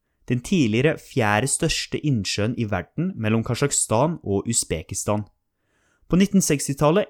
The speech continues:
endret Sovjetunionen flere av elveløpene til elvene som førte til innsjøen til irrigasjonsprosjekt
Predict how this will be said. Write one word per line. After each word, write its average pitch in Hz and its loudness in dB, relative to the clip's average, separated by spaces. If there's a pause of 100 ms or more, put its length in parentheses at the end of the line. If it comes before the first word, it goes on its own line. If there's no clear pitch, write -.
endret 113 2
Sovjetunionen 117 2
flere 98 0
av 120 -2
elveløpene 104 -2
til - -4
elvene 107 0
som 170 -4
førte 107 -2
til 139 -6
innsjøen 113 0 (100)
til 101 -6 (100)
irrigasjonsprosjekt 104 -6